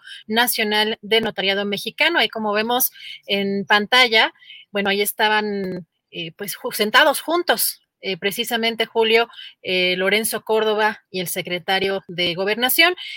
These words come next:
y también, eh, quien tuvo esta respuesta, eh, a esta, este tema de la propuesta que tienen de austeridad, del plan de austeridad para el ine,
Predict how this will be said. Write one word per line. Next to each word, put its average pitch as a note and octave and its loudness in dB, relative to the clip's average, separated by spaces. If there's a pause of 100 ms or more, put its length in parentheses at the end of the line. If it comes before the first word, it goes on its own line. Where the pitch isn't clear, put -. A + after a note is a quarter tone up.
(100)
y C4+ -2
también, E4 0
eh, A3+ -2
quien A#3+ -6
tuvo D4 2
esta C4+ 6 (100)
respuesta, A3+ -2 (380)
eh, F3+ -2
a F3+ 0
esta, G3 0
este F3 -10
tema G3+ -4
de F3 -8
la E3+ -10
propuesta G3 -6
que F3+ -14
tienen G3 -6
de F3 -8
austeridad, F#3 -6
del F#3+ -4
plan F#3+ -6
de G3+ -4
austeridad F#3+ -8
para G3+ -4
el A3+ -4
ine, B3+ 0